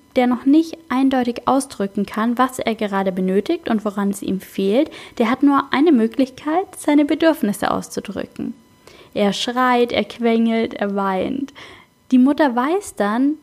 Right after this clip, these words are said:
dass er etwas benötigt und überprüft den Säugling. Hat er Hunger? Braucht er eine frische Windel? Hat er Schmerzen oder Fieber? Meistens ist dann ziemlich schnell klar, was der Säugling braucht. Manchmal dauert es auch etwas länger, die Ursache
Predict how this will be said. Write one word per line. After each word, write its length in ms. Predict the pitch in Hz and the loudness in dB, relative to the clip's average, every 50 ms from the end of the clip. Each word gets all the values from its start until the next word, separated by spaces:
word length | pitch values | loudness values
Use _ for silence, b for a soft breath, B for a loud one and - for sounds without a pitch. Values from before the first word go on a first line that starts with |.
| _ _ | _ _
dass 180 | - 240 226 - | -4 -4 -2 -2
er 80 | - | -4
etwas 220 | - - 220 220 226 | -4 -4 -6 -8 -4
benötigt 720 | - 277 285 311 302 - - - - - - - - - | 0 2 4 4 4 2 0 -4 -8 -10 -10 -12 -12 -4
und 380 | - 233 233 254 285 349 370 381 | 0 2 4 4 4 2 0 -2
überprüft 580 | - 269 285 285 277 - 254 240 220 214 - | -2 0 0 0 0 0 0 0 0 0 -2
den 140 | - 180 180 | -4 -4 -4
Säugling. 480 | 180 - - - - - - - 170 185 | -4 -4 -4 -4 -4 -4 -6 -4 -4 -6
Hat 120 | 196 - | -6 -4
er 140 | 214 214 - | -6 -2 0
Hunger? 480 | 285 277 277 254 254 247 247 240 233 | 2 2 4 4 2 2 0 0 -2
Braucht 440 | 233 - - - - - - - - | -4 -4 -4 -4 -4 -4 -4 -6 -6
er 240 | - - 185 - - | -6 -4 -4 -4 -4
eine 180 | - 202 214 214 | -4 -4 -4 -4
frische 360 | - - 240 - - 269 240 | -6 -8 -6 -4 -4 0 2
Windel? 400 | 233 226 226 226 214 220 220 220 | 2 4 4 2 2 0 0 -2
Hat 140 | 240 247 - | -2 -2 -2
er 100 | 277 269 | -4 -4
Schmerzen 640 | - - 214 202 202 196 196 196 - - 214 208 | -4 -4 -4 -4 -2 -4 -4 -6 -8 -8 -6 -6
oder 220 | - - 233 254 247 | -4 -2 0 -2 -2
Fieber? 680 | 247 - - 226 214 214 202 208 196 196 196 196 202 214 - B B B B B B B B B B B B B _ - | -4 -6 -6 -4 -4 -2 -2 -4 -4 -2 -2 -2 -4 -6 -8 B B B B B B B B B B B B B _ 0
Meistens 420 | 208 214 240 240 - - 277 277 | 2 2 2 2 2 0 2 2
ist 200 | - - - - | 0 -2 0 0
dann 240 | 220 208 202 202 220 - - - - | 0 0 2 0 -2 -4 -10 -16 -6
ziemlich 380 | - - 285 254 220 214 202 - | 0 2 4 4 4 2 0 -2
schnell 220 | - 208 185 - | -2 -2 -2 -4
klar, 340 | - - - 214 202 220 240 | -4 -4 -4 -2 -2 0 0
was 160 | 269 269 - | -2 -4 -2
der 160 | - 285 269 | -2 -4 -2
Säugling 460 | 240 - 262 262 262 262 - 285 277 | -2 0 -2 -2 -2 0 0 0 0
braucht. 420 | 269 277 277 277 302 349 370 349 - | 2 2 0 0 2 0 0 0 0
Manchmal 360 | 269 226 220 - - 220 202 | 0 0 0 -2 -4 -4 -4
dauert 300 | 196 208 202 202 202 196 | -2 -2 -2 -2 -4 -6
es 60 | - - | -8 -8
auch 100 | 196 196 | -8 -8
etwas 380 | - - - 208 190 - - | -8 -6 -6 -8 -8 -6 -6
länger, 420 | 190 196 190 190 196 220 247 302 330 B B B B B B | -4 -4 -2 -2 0 0 0 0 -2 B B B B B B
die 140 | - 233 - | -4 -4 -2
Ursache 960 | - 285 285 339 349 320 - - 208 214 - - - 220 226 240 254 269 277 | 0 2 4 4 4 2 2 0 0 0 -2 -2 -2 0 2 2 2 0 -2